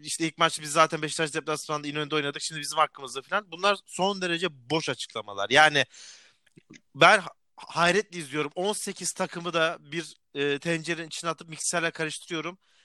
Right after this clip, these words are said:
Hepsi birbirinden aşağılık. Hepsi birbirinden iki yüz açıklamalar yapıyor. Buna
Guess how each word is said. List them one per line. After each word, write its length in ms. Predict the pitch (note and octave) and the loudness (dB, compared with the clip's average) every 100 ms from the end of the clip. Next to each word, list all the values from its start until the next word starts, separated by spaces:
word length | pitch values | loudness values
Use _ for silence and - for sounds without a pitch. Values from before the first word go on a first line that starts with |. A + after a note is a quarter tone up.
| _ - | _ -4
Hepsi 560 | E3 A3 - F#3+ F3 | -2 -2 -4 -6 -6
birbirinden 500 | F3 E3+ F3 F3 F3+ - | -6 -4 -4 2 2 2
aşağılık. 800 | D#3+ - - E3 D#3+ F#3+ - - _ _ _ | 0 -2 0 2 2 -4 -16 -20 _ _ _
Hepsi 400 | D3+ F#3+ - F#3+ | -2 0 -2 -2
birbirinden 320 | F#3 F3 F#3 | -4 -2 -4
iki 160 | E3 - | -4 -4
yüz 100 | E3 | -2
açıklamalar 580 | E3 - E3 D#3 D#3+ D#3 | -2 -2 -2 0 0 0
yapıyor. 400 | C3 - D3+ D3 | -2 -4 -6 -4
Buna 280 | D#3+ G3 | 0 2